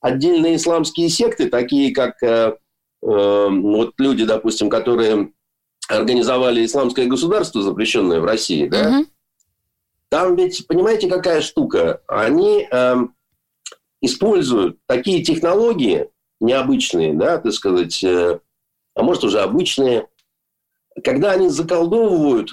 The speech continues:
Speaker 1: хороших, э, детей, не плохих,
Speaker 2: Детей?
Speaker 1: а хороших. Детей, таких как Варя Караулова. Помните девушку,
Speaker 2: Да,
Speaker 1: которая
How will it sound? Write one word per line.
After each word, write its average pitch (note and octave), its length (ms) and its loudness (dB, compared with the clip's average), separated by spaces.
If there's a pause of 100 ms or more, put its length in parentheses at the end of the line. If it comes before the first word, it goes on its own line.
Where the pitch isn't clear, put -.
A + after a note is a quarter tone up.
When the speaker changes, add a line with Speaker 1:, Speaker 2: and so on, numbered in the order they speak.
(160)
Speaker 1:
хороших, - 880 -2
э, A2 320 2
детей, A2+ 540 -2 (520)
не C3+ 140 2
плохих, A3+ 640 -2 (180)
Speaker 2:
Детей? D#3+ 540 -2
Speaker 1:
а C#4+ 40 0
хороших. F#3 520 -2 (680)
Детей, C3+ 380 0
таких - 320 -2
как E3 160 -2
Варя D#3 240 0
Караулова. G2+ 520 0
Помните G#3 380 0
девушку, B2+ 240 0
Speaker 2:
Да, B3+ 200 -2
Speaker 1:
которая - 340 0